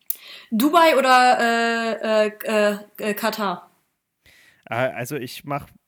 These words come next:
Speaker 2: an beiden Orten sehr gerne Urlaub. Ähm, es hat beides seine Vorzüge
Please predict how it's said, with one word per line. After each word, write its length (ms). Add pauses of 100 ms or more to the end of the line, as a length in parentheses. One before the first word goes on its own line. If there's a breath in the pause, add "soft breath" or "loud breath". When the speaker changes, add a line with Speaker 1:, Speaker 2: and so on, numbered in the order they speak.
(180)
Speaker 2:
an 160
beiden 260
Orten 260
sehr 180
gerne 240
Urlaub. 640 (160)
Ähm, 260 (360)
es 280
hat 260
beides 260
seine 160
Vorzüge 1080